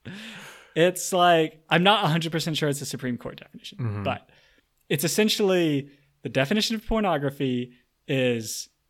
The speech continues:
Speaker 1: there's not a specific definition,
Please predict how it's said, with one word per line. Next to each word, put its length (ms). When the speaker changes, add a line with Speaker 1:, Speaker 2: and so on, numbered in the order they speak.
Speaker 1:
there's 280
not 380
a 100
specific 560
definition, 720